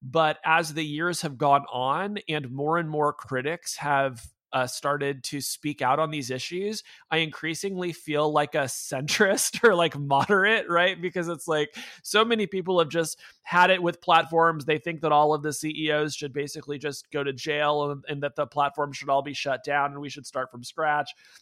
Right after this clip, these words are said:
I don't feel that way. And so now I sort of sometimes feel uncomfortable, like I'm carrying water for the platforms. But I, that's just sort of my personal, <laughs> um,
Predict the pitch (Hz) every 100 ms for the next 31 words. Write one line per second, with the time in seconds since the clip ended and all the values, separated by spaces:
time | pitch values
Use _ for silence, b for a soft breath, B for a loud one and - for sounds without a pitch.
0 | _ 139 139 147 - 143 135 131 135 131
1 | 131 127 - 135 131 135 135 - 139 135
2 | 117 _ _ - 143 139 143 135 123 -
3 | 143 131 123 135 123 131 123 123 123 123
4 | 123 - 135 135 123 123 127 131 123 131
5 | 120 127 123 131 127 120 151 170 196 233
6 | 220 170 - - - 165 151 143 - 302
7 | - 185 151 160 190 151 143 139